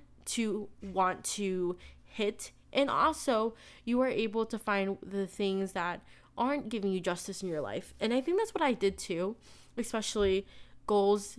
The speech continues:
with friendships and goals in my personal life. Like, I never knew that I was going to find a new place to live. I just knew that was a goal that I wanted to do. But now that I have found a new place,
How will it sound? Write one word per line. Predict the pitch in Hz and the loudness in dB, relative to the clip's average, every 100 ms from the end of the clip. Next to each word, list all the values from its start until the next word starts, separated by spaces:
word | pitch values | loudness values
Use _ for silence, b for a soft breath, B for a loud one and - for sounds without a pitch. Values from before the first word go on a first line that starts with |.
| - - | -14 -4
with | 196 | -2
friendships | - 285 269 - 226 185 - - B | 4 4 4 2 0 0 -4 -10 B
and | - 202 | -2 0
goals | 190 180 185 - b - | 0 0 -2 -6 b -10
in | 226 | -6
my | 214 | -2
personal | - 302 - 220 | 4 6 8 6
life. | 185 175 180 B B B - | 4 2 0 B B B 0
Like, | 190 - - | 0 0 -2
I | 196 | 0
never | 208 196 196 | 2 2 2
knew | 190 180 180 180 - - | 2 2 2 2 0 -4
that | 180 160 | -2 0
I | 185 | 0
was | 180 | 0
going | 175 180 175 | -2 -4 -4
to | 180 | -6
find | - 170 170 - | -6 -6 -6 -4
a | |
new | 180 180 | -4 -4
place | - 185 196 - | -4 -6 -4 -6
to | - | 0
live. | 262 262 262 - B B - | 4 4 2 -4 B B -2
I | 196 | 0
just | 185 - | 0 0
knew | 190 | 0
that | 175 175 | 0 0
was | 175 | -2
a | |
goal | 175 165 | -2 -2
that | 175 | 0
I | 160 | -2
wanted | 156 156 185 | -2 -2 -2
to | 208 | -2
do. | 233 233 247 B - | 0 0 -2 B -2
But | 214 | 4
now | 208 | 4
that | 208 | 4
I | 202 | -2
have | - 269 269 254 | 0 6 6 6
found | - 196 175 | 0 0 2
a | |
new | 175 175 | 0 0
place, | 196 175 | 0 0